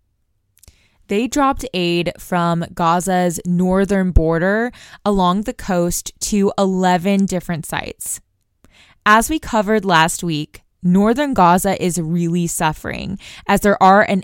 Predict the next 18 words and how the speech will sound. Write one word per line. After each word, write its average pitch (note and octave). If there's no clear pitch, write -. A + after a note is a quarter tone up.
estimated A#3+
three G#3
hundred B3+
and B3
thirty F#3+
thousand F3
people F#3
who G3+
are F#3+
still G#3+
up F3+
in F3
northern E3
Gaza, D#3
just -
civilians, E3+
who G#3+
are G3+